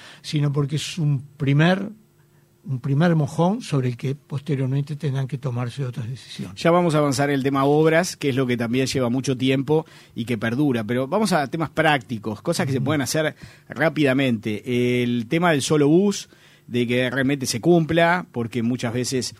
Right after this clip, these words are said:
Speaker 2: eh, no hay en todos los lugares y además, eh, los conductores de vehículos, este, ocupan esos lugares, el tema de las sanciones, el validar el boleto antes de subir al ómnibus, la conexión de los ómnibus con los semáforos,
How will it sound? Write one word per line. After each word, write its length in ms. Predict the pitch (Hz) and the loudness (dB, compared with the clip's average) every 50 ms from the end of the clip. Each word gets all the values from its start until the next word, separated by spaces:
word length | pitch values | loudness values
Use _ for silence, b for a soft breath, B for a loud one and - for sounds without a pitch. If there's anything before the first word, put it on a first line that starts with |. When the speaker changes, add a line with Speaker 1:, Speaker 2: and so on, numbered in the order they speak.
| b b b b b b | b b b b b b
Speaker 2:
eh, 340 | - 113 113 110 113 117 - | -8 -4 -4 -4 -4 -4 -4
no 160 | 120 131 147 165 | -2 0 2 2
hay 100 | 185 190 | 2 2
en 80 | 180 | 4
todos 160 | 156 175 170 | 4 4 6
los 80 | 165 156 | 6 4
lugares 500 | 147 156 175 185 196 202 208 214 208 - - | 4 4 4 4 4 4 2 2 0 -4 -6
y 100 | 127 135 | -4 -2
además, 500 | 127 123 123 120 131 143 156 165 - - - | 0 0 0 0 0 0 0 -2 -4 -8 -6
eh, 460 | 120 117 117 113 113 113 110 107 107 - | -4 -4 -2 -2 -2 -2 -4 -4 -6 -6
los 140 | 117 117 104 | -6 -6 -4
conductores 480 | - 127 117 117 107 123 139 139 127 | -4 -6 -6 -4 -4 -4 -2 -2 0
de 220 | 117 120 120 117 117 | 0 0 0 0 0
vehículos, 680 | 120 127 131 135 147 139 160 165 170 180 185 180 - B B 120 B B B | 2 2 4 2 2 2 2 2 4 2 2 0 -4 B B -20 B B B
este, 340 | B 110 110 - - 120 117 - | B -6 -6 -2 -2 -4 -2 -2
ocupan 400 | - 131 107 151 160 139 139 123 | -4 -4 -2 -2 0 0 2 0
esos 200 | 123 123 131 123 | 0 0 0 0
lugares, 560 | 113 127 147 165 170 170 165 185 208 - - B B B B B B B | 0 2 4 4 4 4 4 2 -2 -4 -6 B B B B B B B
el 160 | - 123 120 | -4 -2 -2
tema 200 | 120 131 127 117 | 0 -2 0 -2
de 60 | 110 | -2
las 100 | 110 98 | -4 -4
sanciones, 680 | 107 117 117 - 196 202 190 180 170 165 165 160 - - | -6 -4 0 2 4 6 6 6 4 4 2 0 -2 -4
el 160 | - 139 135 135 | -2 0 0 2
validar 360 | 139 135 135 143 160 175 175 | 2 2 4 4 4 4 4
el 100 | 165 147 | 4 4
boleto 340 | 143 143 156 175 160 170 156 | 4 4 4 2 2 2 0
antes 200 | 139 127 135 120 | 0 0 0 -2
de 80 | 110 | -2
subir 220 | 104 123 131 131 120 | -2 -2 0 0 2
al 120 | 123 165 | 2 4
ómnibus, 440 | 190 190 185 175 165 170 170 165 143 | 4 4 2 2 2 2 2 2 2
la 140 | 143 131 113 | 2 0 0
conexión 400 | 135 127 127 120 - 175 170 160 | 0 -2 -2 -2 -2 -2 0 0
de 60 | 143 | 0
los 120 | 127 - | 0 0
ómnibus 240 | 156 147 143 131 120 | 0 0 0 -2 -2
con 80 | - 135 | -2 -4
los 80 | 123 117 | -4 -2
semáforos, 440 | 131 147 180 165 147 151 139 - | -2 0 0 0 -2 -4 -6 -8